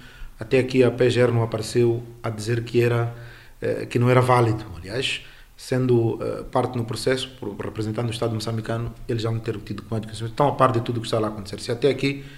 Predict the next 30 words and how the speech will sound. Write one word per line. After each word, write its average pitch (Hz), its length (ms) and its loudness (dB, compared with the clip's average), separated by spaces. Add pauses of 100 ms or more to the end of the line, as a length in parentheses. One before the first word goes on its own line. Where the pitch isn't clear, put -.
(460)
a - 100 -6
P 131 160 4
G 113 120 6
R 123 100 4
não 123 160 4
nos 120 100 4
mimoseou 120 600 8
com 120 100 2
aqueles 113 320 0
famosos 117 380 0
comunicados 113 540 0
de 107 160 -8
desmentidos, 110 720 0 (340)
portanto, - 260 -4
significa 117 400 0
que 120 200 0
assume 123 420 0
que - 240 -4
é, 120 120 2
que - 220 -6
é, 117 200 -2 (400)
eh, 117 520 -2
que 135 100 2
é 123 40 6
tal. 120 300 -4
E 151 400 6 (520)
nessa 160 420 8
ordem 135 300 10
de 127 100 4
ideia, 151 600 12